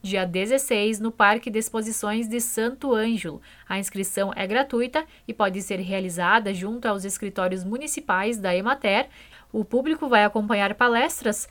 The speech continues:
sobre o manejo de solo e a infiltração de água, com o pesquisador da Embrapa Trigo, José Denardim.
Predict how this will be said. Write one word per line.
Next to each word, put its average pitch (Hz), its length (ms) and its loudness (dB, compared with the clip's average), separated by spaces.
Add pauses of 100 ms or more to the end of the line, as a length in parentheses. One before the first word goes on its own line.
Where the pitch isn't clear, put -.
(160)
sobre 202 540 -2
o 190 60 0
manejo 190 340 0
de 196 100 -4
solo 214 480 2
e 196 140 -2
a 190 80 0
infiltração 190 640 -4
de 180 100 0
água, 240 480 4
com 226 200 2
o 226 40 0
pesquisador 240 600 4
da 202 120 0
Embrapa 190 460 2
Trigo, 233 420 -4
José 185 360 0
Denardim. 226 560 0